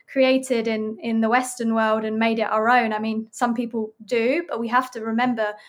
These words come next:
that these have come from, you know, ancient,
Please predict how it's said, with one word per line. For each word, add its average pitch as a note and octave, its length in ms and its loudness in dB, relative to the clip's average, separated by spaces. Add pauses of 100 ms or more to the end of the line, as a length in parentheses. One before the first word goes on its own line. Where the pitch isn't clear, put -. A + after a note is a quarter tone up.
(120)
that - 100 -14
these A#3+ 220 -4
have A3+ 100 -18
come A3 300 -2
from, G#3 260 -8 (480)
you A#3+ 120 -2
know, G3+ 220 -2 (560)
ancient, B3+ 720 -2